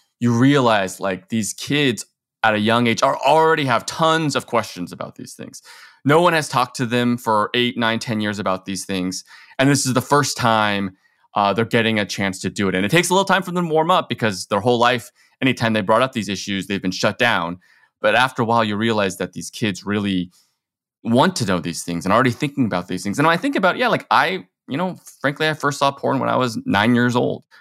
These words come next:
Broke into a dad's closet, found a video, put it on, and, and I had no idea what was going on. That was probably, and by that time, it's already too late. And so I, I get it, though. Like,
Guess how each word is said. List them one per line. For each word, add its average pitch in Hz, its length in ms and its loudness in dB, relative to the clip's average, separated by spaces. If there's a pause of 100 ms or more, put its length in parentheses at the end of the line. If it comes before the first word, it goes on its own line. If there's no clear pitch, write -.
(400)
Broke 120 240 4
into 120 180 2
a 117 80 4
dad's 107 720 0
closet, 160 360 2
found 110 320 0
a 104 40 -2
video, 117 340 0
put 113 180 -2
it 101 80 -4
on, 101 260 0
and, 95 240 -6 (380)
and 104 600 0
I 95 100 0
had 98 220 -2
no 95 160 2
idea 92 200 0
what 90 60 0
was 87 140 -2
going 90 200 -2
on. 90 140 0
That 98 100 4
was 98 140 -4 (140)
probably, 90 400 -2 (340)
and 117 80 2
by 113 140 4
that 151 260 2
time, 104 240 -2
it's 95 100 -6
already 107 200 0
too 98 200 -10
late. - 320 -10
And 85 140 -10
so 104 360 0 (1120)
I, 135 120 2
I 135 80 2
get 135 200 2
it, 107 120 -4
though. 90 200 -2
Like, 87 380 -6